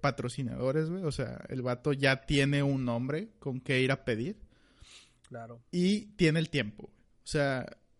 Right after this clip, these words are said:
Speaker 1: este wherever se dedica a esto cien por ciento. Es su trabajo, güey. Entonces tiene tiempo de hacer un plan, güey. De estructurar bien el equipo. De sentar bases. De ir a tocar puertas. De hacer ruido.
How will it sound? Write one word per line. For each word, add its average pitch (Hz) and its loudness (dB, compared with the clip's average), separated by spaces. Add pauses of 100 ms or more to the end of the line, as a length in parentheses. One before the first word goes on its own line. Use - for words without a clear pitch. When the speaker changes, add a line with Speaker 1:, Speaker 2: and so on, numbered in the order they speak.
Speaker 1:
este 165 2
wherever 139 2
se - -2
dedica 135 -2
a 120 0
esto 139 -2
cien 135 0
por 120 -4
ciento. 135 -6
Es 117 -10
su 131 -12
trabajo, 120 -8
güey. - -16 (260)
Entonces 151 0
tiene 170 4
tiempo 190 2
de 143 2
hacer 139 -2
un 165 0
plan, 156 4
güey. 143 2 (320)
De 135 -4
estructurar 123 -2
bien 147 2
el 160 0
equipo. 151 -2 (240)
De 135 -4
sentar 123 0
bases. 143 0 (340)
De 139 2
ir 123 4
a 127 -2
tocar 143 0
puertas. 147 2
De 123 -2
hacer 123 0
ruido. 143 2